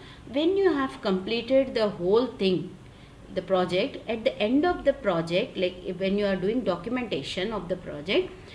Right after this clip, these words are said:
you will keep one page as bibliography. You all might have, uh, seen some project books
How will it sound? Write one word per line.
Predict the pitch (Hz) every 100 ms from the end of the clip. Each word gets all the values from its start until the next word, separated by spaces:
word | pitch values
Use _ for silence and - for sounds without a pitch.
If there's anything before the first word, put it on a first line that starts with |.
| - -
you | 202 302
will | 302 226 208 269 370 - - - - - -
keep | 254 294 339
one | 202 208 214
page | - 190 233 226
as | 196 165 196 247
bibliography. | 175 190 180 226 262 285 202 170 165 180 165 - -
You | 185 185 185
all | 170 190 262
might | 262 208 196 196
have, | 196 190 180
uh, | 180 175 175 170 170 - -
seen | - - 240 277
some | 269 226 190
project | 175 170 190 196 165
books | 196 202 196 - -